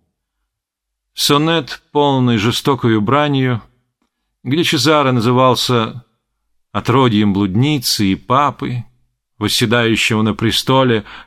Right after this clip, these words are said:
которым некогда владел Христос, кровосмесителем, братоубийцей и богоотступником. «Как прикажете поступить с негодяем,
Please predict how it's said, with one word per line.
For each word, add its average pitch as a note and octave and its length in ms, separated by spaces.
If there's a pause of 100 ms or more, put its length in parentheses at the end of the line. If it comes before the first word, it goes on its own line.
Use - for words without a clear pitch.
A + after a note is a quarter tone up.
(100)
которым B2 520
некогда A#2+ 520
владел A2 500
Христос, - 1040 (640)
кровосмесителем, C3 1300
братоубийцей A2 1120 (560)
и D3+ 100
богоотступником. G#2+ 1120 (1300)
«Как G#2 420
прикажете A2+ 500
поступить - 540
с - 80
негодяем, G2+ 640